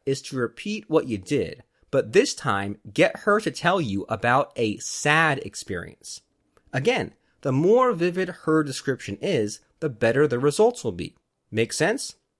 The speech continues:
Once you're done with the first two steps, then tell her about a happy experience of your own. Again, vivid descriptions will be helpful. When you're done with that, tell her a sad story.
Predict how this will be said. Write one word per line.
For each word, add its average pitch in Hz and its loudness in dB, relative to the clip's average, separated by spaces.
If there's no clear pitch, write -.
Once 214 2
you're 269 -2
done 156 4
with 139 -6
the - -4
first 120 -2
two 104 -4
steps, - -4
then 123 0
tell 220 2
her 113 2
about 107 2
a 98 -6
happy 180 2
experience 160 -2
of 123 2
your 120 0
own. 90 -6
Again, 117 -2
vivid 180 2
descriptions 180 0
will 127 0
be 123 -2
helpful. - -8
When 127 0
you're 127 2
done 202 4
with 170 2
that, 165 2
tell 185 2
her 202 2
a 120 0
sad 107 -2
story. 98 -2